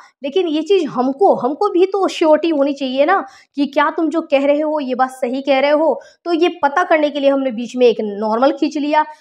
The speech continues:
नॉर्मल क्या होता है, एक परपेंडिकुलर लाइन होता है, जो कि नाइंटी डिग्री के एंगल पर होता है, और हमने इस मिरर के ऊपर नाइंटी डिग्री का एक लाइन खींचा। अब इस लाइन को खींचने से पता पड़ा कि इस लाइन की कितनी दूरी पर ये था, कितना एंगल बना रहा था इंसिडेंट, और इस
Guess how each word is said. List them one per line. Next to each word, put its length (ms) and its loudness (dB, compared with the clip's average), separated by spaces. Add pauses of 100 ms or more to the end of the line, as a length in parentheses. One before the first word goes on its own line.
(140)
नॉर्मल 340 -2
क्या 160 2
होता 280 0
है, 280 -2
एक 180 -2
परपेंडिकुलर 720 2
लाइन 360 0
होता 240 0
है, 180 0
जो 140 -6
कि 140 -6
नाइंटी 420 0
डिग्री 300 -2
के 180 -4
एंगल 280 2
पर 160 2
होता 240 4
है, 200 -8 (300)
और 100 0
हमने 320 -4
इस 180 -14
मिरर 220 0
के 120 -2
ऊपर 180 0
नाइंटी 340 -2
डिग्री 280 -2
का 100 4
एक 240 2
लाइन 300 4
खींचा। 340 2 (280)
अब 140 0
इस 200 -2
लाइन 240 -4
को 80 -6
खींचने 400 -4
से 120 -6
पता 240 -2
पड़ा 280 0 (340)
कि 180 2
इस 140 2
लाइन 320 2
की 120 -4
कितनी 380 -4
दूरी 260 -2
पर 180 2
ये 180 4
था, 220 2 (140)
कितना 260 -2
एंगल 260 0
बना 220 -4
रहा 100 -4
था 160 -8
इंसिडेंट, 580 0 (240)
और 220 2
इस 120 -2